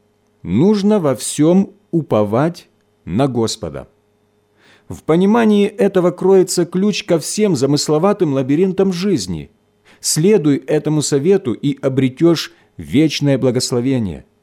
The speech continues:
Надеющийся на Господа получает аттестат мудрости, выдаваемый Институтом вдохновенности. Блажен он сейчас, и ещё большая радость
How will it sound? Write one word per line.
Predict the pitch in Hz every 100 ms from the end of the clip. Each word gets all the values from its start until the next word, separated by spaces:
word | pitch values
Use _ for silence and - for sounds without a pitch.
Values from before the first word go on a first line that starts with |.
| _ _ _ _ _ -
Надеющийся | 92 131 147 165 160 - 156 - 156
на | 143
Господа | 156 160 - 92 80
получает | 82 95 110 156 156 147 147 _ _ _
аттестат | - 214 139 - - 143 117
мудрости, | 131 160 120 95 - 78 - _ _
выдаваемый | 117 107 110 117 160 156 156 151 -
Институтом | 151 - - 127 170 165 147
вдохновенности. | 107 131 135 131 156 156 90 - - 69 _ _ _ _ _ _
Блажен | 107 147 165 185 208 180
он | 165 165
сейчас, | 175 160 - 190 143 - - _ _ _ _
и | 170
ещё | 175 143 - 175 143
большая | 107 151 160 - 131 117
радость | 143 196 123 87 - -